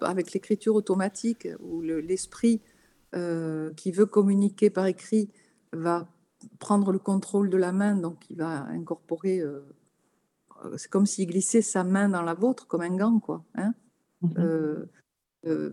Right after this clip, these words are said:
Speaker 1: ben, l'incorporation, euh, il peut, il y a plusieurs types d'incorporation, mais l'incorporation totale,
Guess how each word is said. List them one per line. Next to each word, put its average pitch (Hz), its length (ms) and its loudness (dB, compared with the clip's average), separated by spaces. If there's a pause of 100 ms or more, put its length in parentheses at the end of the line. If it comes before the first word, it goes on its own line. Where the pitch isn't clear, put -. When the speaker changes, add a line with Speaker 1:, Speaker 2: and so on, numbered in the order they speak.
Speaker 1:
ben, 170 180 0
l'incorporation, 180 1120 -2
euh, 156 220 -4 (400)
il 151 160 -8
peut, - 160 -8
il - 60 -6
y 185 60 -2
a 170 40 -2
plusieurs 185 380 -2
types 202 260 -2
d'incorporation, 175 840 0
mais 220 80 4
l'incorporation 175 800 -2
totale, 196 560 0